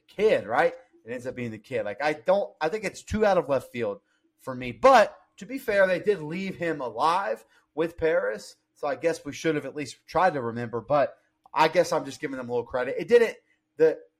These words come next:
the Timmy thing, I didn't hate, but I didn't love it either. I wish it just would have been Rhodes, and we get a happy ending. The killer in his,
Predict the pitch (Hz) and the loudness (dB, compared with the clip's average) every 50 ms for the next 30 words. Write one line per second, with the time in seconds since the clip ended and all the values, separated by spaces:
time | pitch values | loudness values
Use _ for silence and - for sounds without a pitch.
0 | _ _ _ _ - 151 147 - 247 254 240 233 214 196 175 139 180 208 214 254 | _ _ _ _ -4 -4 -2 0 0 0 2 2 0 0 0 -2 -2 -2 -2 -2
1 | 240 214 185 - 131 156 165 170 170 - _ _ _ _ _ - 143 160 170 185 | -6 -8 -8 -2 2 4 4 4 4 2 _ _ _ _ _ 2 2 4 4 2
2 | 180 156 143 131 135 131 127 117 117 113 110 110 98 98 104 104 - _ _ _ | -2 -8 -6 -4 -4 -2 -2 -4 -6 -6 -8 -10 -10 -10 -12 -12 -14 _ _ _
3 | _ _ 120 131 151 165 160 - 165 147 - 120 - - 143 135 123 127 123 117 | _ _ -4 -2 -2 -2 -2 -4 -6 -10 -12 -12 -10 -8 -6 -6 -4 -2 0 6
4 | 120 156 180 185 190 190 185 180 - - - - _ _ 117 120 127 113 117 110 | 10 12 12 12 12 12 10 8 6 2 -6 -20 _ _ -10 -8 -6 -4 -4 -2
5 | 107 - 151 160 160 165 156 147 147 143 139 139 139 131 131 120 117 - - 139 | 0 0 0 0 0 -2 -4 -4 -4 -4 -6 -8 -10 -10 -12 -18 -12 -8 -6 -6
6 | 135 135 135 135 139 135 127 131 127 117 | -4 -4 -4 -4 -6 -6 -8 -10 -10 -12